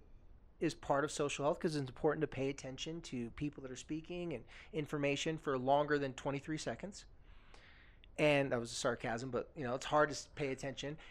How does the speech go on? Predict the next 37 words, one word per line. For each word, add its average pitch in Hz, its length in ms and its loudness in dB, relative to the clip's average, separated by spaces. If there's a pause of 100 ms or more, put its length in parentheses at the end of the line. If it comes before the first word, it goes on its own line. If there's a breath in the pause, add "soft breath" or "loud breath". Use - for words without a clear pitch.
(100)
And 190 100 8
if 185 100 6
you're 202 80 6
checking 277 380 4
your 180 100 4
phone 190 300 8
constantly 190 460 0
throughout 147 320 0
the 139 40 -8
day, 170 300 8
it's - 160 -6
the 165 100 -2
fragmented 160 1000 4
pieces 170 560 -2
of 147 220 -2 (220 loud breath)
checking, 127 360 2
going 131 240 -4
back, 120 240 -4
checking. 151 400 0 (320 soft breath)
It 202 100 8
actually 208 300 6
rewires 175 540 8
your 147 80 -2
brain. 170 360 4
So 151 300 6 (460 loud breath)
everyone's 247 360 12
got 220 200 12
A 226 120 8
D 208 120 4
H 156 180 4
D. 202 320 4
Well, 151 100 0
not 160 200 8
maybe 143 180 4
the 120 60 2
hyperactivity, 147 760 6
but 151 220 12